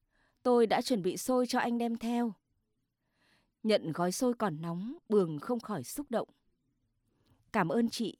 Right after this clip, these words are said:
"Những chuyện hôm qua anh đừng để bụng. Nhà tôi thế, nhưng tính tốt thôi mà."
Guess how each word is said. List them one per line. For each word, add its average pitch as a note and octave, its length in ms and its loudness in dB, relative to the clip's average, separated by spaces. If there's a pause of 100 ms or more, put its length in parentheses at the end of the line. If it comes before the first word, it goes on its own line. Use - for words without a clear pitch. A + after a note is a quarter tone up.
(1600)
"Những G3+ 320 0
chuyện A3 220 0
hôm A3 220 -2
qua A3 480 0
anh A3 180 0
đừng F3 200 2
để E3 160 2
bụng. E3 320 -2 (500)
Nhà F#3+ 200 2
tôi G#3 220 2
thế, G3+ 460 0 (280)
nhưng A3 340 4
tính G3+ 280 2
tốt D4+ 240 0
thôi A#3 180 2
mà." E3+ 420 -2